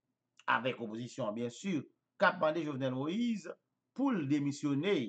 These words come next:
Nou jwenn legliz katolik, legliz pwotestan, vodwizan, sektè prive, entelektyèl, sosyete sivil, atis yo, se dènye gwoup ki vin rejwenn pwotestasyon masiv sa, kote pa gen pèsonn moun ki vle dyaloge avèk prezidan.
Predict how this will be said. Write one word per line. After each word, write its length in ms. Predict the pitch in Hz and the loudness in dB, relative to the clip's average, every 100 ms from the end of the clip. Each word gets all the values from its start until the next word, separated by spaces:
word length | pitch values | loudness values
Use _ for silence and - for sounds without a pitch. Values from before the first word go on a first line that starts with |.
| - _ _ _ _ _ | -6 _ _ _ _ _
Nou 180 | 92 98 | -16 -10
jwenn 300 | 120 120 120 | -6 -4 -4
legliz 280 | 120 123 131 | -4 -6 0
katolik, 460 | 147 139 175 180 127 | 0 2 -2 -2 -4
legliz 240 | 120 123 | -6 -8
pwotestan, 640 | 135 135 151 - 175 135 104 | -6 -4 -6 -2 0 2 0
vodwizan, 720 | 135 147 170 180 131 143 117 - _ _ _ | -4 -6 -6 -8 -2 -2 -2 -8 _ _ _
sektè 320 | 180 180 202 196 | -6 2 6 6
prive, 320 | 196 185 175 | 6 2 2
entelektyèl, 680 | 175 196 196 196 - 214 156 | 2 2 2 2 6 8 8
sosyete 320 | 135 160 165 160 | 4 -2 0 -2
sivil, 420 | - 190 202 175 120 _ _ _ - | -2 -2 0 0 -4 _ _ _ 2
atis 540 | 214 226 - 277 233 - | 6 6 6 2 2 0
yo, 140 | 208 208 | 2 2
se 140 | 202 185 | 2 4
dènye 320 | 180 175 156 | 4 4 0
gwoup 240 | 180 151 | -2 -2
ki 100 | 175 | -4
vin 160 | 160 160 | -4 0
rejwenn 500 | 156 127 185 208 170 - _ _ _ _ 156 | 0 2 2 0 -2 -8 _ _ _ _ -4
pwotestasyon 580 | 170 165 175 151 156 | -2 2 4 4 2
masiv 320 | 147 139 175 147 | 0 -2 -6 -6
sa, 300 | 151 131 135 151 | -2 0 0 -2
kote 240 | 147 156 | -4 0
pa 140 | 185 226 | 2 4
gen 200 | 240 233 | 2 2
pèsonn 300 | 208 165 151 | 0 0 -2
moun 180 | 180 151 | -2 -4
ki 120 | 143 | -4
vle 180 | 123 135 | -2 -4
dyaloge 580 | 113 123 120 117 120 139 | -2 -2 -2 -6 -2 0
avèk 320 | 113 110 117 - | 0 0 -6 -6
prezidan. 460 | 113 120 131 135 | -10 -4 0 0